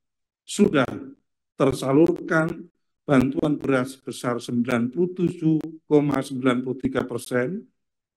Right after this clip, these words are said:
dan alokasi tahap kedua bulan September sampai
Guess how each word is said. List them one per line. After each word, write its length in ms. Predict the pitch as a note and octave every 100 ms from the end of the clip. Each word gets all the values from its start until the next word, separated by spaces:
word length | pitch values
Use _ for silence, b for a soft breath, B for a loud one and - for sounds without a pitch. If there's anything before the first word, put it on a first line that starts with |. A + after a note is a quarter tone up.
| _ _ _ _ _ _ _ _ -
dan 240 | C#3 C3
alokasi 640 | B2+ C#3 C#3 D#3+ E3+ F3+ D#3+
tahap 320 | C#3 C3 -
kedua 400 | C#3+ D#3 D#3+ D#3
bulan 400 | D#3+ D3 C#3 C3
September 640 | - - - C#3 C#3 C3 C3 C3 - - _ _ _ _ _ _ _ B B B B _ _ _ -
sampai 320 | D3 C3+